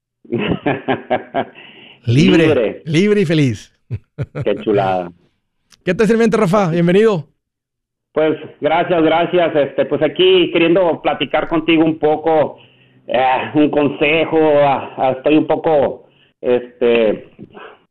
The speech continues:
Speaker 1: con-, no confundido, sino quisiera tomar una buena decisión de qué hacer. Sabes que, bueno, y-, te, te pla-, te platico rápido.
Speaker 2: Sí.
Speaker 1: Eh, como en el dos mil seis por acá, eh, pues, ya sabes,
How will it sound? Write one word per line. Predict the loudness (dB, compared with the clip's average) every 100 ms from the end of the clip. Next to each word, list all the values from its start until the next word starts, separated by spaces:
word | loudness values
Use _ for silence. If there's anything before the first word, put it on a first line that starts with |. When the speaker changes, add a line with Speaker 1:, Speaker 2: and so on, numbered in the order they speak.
| _
Speaker 1:
con-, | -6 -6 -8 _
no | -2 0 0 -2
confundido, | -4 0 0 2 2 2
sino | 0 -2 -4
quisiera | -10 -8 -2 -2 -4 -10 -20 _ _
tomar | 0 2
una | 2 0
buena | 2 2
decisión | 2 0 -4 -2 0 2
de | 0
qué | 0
hacer. | 0 0 2 2 0
Sabes | -2 -2
que, | 0
bueno, | 2 2 0
y-, | -4 -10 _ -20 -20 -20 -10 -4
te, | -2
te | -2
pla-, | 0 -2 -2 -8 _
te | -8 -6 -2
platico | -2 0 0
rápido. | 0 0 -2 -2 -10 _
Speaker 2:
Sí. | -4 -2 0
Speaker 1:
Eh, | 0 0 2
como | 0
en | 0
el | 0
dos | 0
mil | 0 0
seis | -2 -2
por | -2
acá, | -2 -2 -2 0 -2 -4 -12 _ -20 _ _ _ _
eh, | 0 0 -2
pues, | -12 -6 -2
ya | 0
sabes, | 0 0